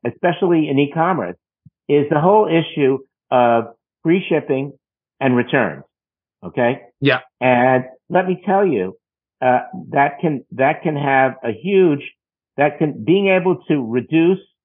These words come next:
Speaker 2: Yeah.
Speaker 1: the amount of free shipping and
Speaker 2: Yeah.
Speaker 1: reduced returns
Speaker 2: Yeah.
Speaker 1: can have a very big effect on your bottom line.
Speaker 2: Yeah.
Speaker 1: And, you know, there was just an article, there's
Speaker 2: Yeah.
Speaker 1: an article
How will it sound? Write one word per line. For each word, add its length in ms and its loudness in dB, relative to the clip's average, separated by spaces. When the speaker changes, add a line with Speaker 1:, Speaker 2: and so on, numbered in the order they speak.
Speaker 2:
Yeah. 220 0
Speaker 1:
the 100 -4
amount 300 -2
of 100 -4
free 260 2
shipping 460 -2
and 100 -2
Speaker 2:
Yeah. 100 2
Speaker 1:
reduced 440 2
returns 540 -2
Speaker 2:
Yeah. 220 -2
Speaker 1:
can 140 0
have 220 2
a 60 -4
very 400 2
big 180 -2
effect 320 -4
on 100 -4
your 80 -4
bottom 320 -2
line. 240 -4
Speaker 2:
Yeah. 180 2
Speaker 1:
And, 80 2
you 60 2
know, 120 4
there 160 0
was 140 -2
just 220 0
an 80 -4
article, 680 -2
there's 140 0
Speaker 2:
Yeah. 60 -2
Speaker 1:
an 60 -4
article 380 0